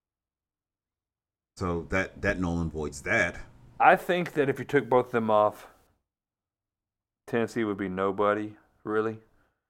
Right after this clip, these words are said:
Speaker 2: and Georgia would still be somebody. That's my
Speaker 1: Yeah.
Speaker 2: opinion. I,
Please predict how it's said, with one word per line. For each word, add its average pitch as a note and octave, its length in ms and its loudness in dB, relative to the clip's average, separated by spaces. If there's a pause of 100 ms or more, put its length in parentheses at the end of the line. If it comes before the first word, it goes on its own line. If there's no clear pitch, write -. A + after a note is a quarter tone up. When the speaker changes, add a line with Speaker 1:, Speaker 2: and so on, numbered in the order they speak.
(280)
Speaker 2:
and F#2+ 720 -4 (460)
Georgia G2+ 460 4
would F2+ 160 -2
still F2 240 -6
be E2+ 180 -10
somebody. E2 440 -10 (1400)
That's G2 220 -2
my G2 140 0
Speaker 1:
Yeah. F#2 80 4
Speaker 2:
opinion. F2+ 460 -10
I, A2 160 2